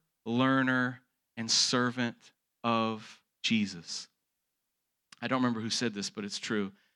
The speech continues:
Disciples don't grow on trees. They are made. It takes time and study and community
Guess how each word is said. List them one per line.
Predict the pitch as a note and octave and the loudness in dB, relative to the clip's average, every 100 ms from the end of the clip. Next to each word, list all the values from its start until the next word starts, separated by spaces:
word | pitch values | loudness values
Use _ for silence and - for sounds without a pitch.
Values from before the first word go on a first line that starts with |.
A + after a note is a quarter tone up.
| _ | _
Disciples | A2+ - C#3 C3 - B2 A2 - - | -6 0 2 0 -2 -4 -4 -6 -6
don't | A#2 A2+ | -6 -4
grow | A#2 A#2 | -2 0
on | A2 G#2+ | 0 -2
trees. | - C3+ A#2+ G#2+ G2+ - _ _ - | 0 0 0 -4 -6 -10 _ _ -4
They | A#2 A#2 A2+ A2 - | 0 2 0 -4 -2
are | A2+ G#2+ G2+ G2 _ | 0 2 0 -4 _
made. | G2 G#2 G#2+ F#2+ F2 - - _ _ _ _ _ _ _ | 2 4 4 2 -2 -8 -20 _ _ _ _ _ _ _
It | - A2 | -8 0
takes | B2+ A#2 - | 0 0 -4
time | - - B2+ C3+ C3+ C#3+ D3 C#3 _ _ _ _ - | -4 -2 0 2 2 0 -4 -12 _ _ _ _ -10
and | G#2 | -4
study | G2 - C#3 C#3 C#3 C3+ C#3 _ _ _ _ | -2 0 2 2 2 2 -2 _ _ _ _
and | A2 G#2+ | -12 -4
community | - A2 B2+ D3 C#3 C#3 C3 C3 C3 | -2 4 6 6 6 6 4 2 -4